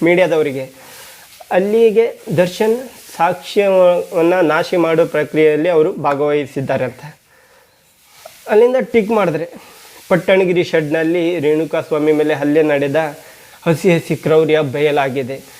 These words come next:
ಆ ಮೂವರು ಪ್ರತ್ಯಕ್ಷ ಸಾಕ್ಷಿಗಳು ಪಟ್ಟಣಗಿರಿ ಶೆಡ್‌ನಲ್ಲಿ ನಡೆದಂತಹ ಘಟನೆಯನ್ನು ಪೊಲೀಸರೆದುರು ಬಿಚ್ಚಿಟ್ಟಿದ್ದಾರೆ. ನಾಲ್ಕು, ನಾಲ್ಕು ಗಂಟೆಗಳು ನಿರಂತರವಾಗಿ ಚಿತ್ರಹಿಂಸೆ ಅಂತೆ.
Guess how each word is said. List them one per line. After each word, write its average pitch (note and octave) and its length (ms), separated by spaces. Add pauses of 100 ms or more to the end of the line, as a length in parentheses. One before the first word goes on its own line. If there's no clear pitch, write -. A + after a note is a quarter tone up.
(280)
ಆ D3 120
ಮೂವರು E3 560
ಪ್ರತ್ಯಕ್ಷ E3+ 560
ಸಾಕ್ಷಿಗಳು D#3 960 (480)
ಪಟ್ಟಣಗಿರಿ F#3+ 560
ಶೆಡ್‌ನಲ್ಲಿ E3+ 540
ನಡೆದಂತಹ D#3+ 760 (120)
ಘಟನೆಯನ್ನು D3+ 880
ಪೊಲೀಸರೆದುರು E3 800
ಬಿಚ್ಚಿಟ್ಟಿದ್ದಾರೆ. C#3 920 (1200)
ನಾಲ್ಕು, F#3+ 640 (180)
ನಾಲ್ಕು G3 560
ಗಂಟೆಗಳು F3+ 560
ನಿರಂತರವಾಗಿ E3 840
ಚಿತ್ರಹಿಂಸೆ D#3 840
ಅಂತೆ. C#3+ 340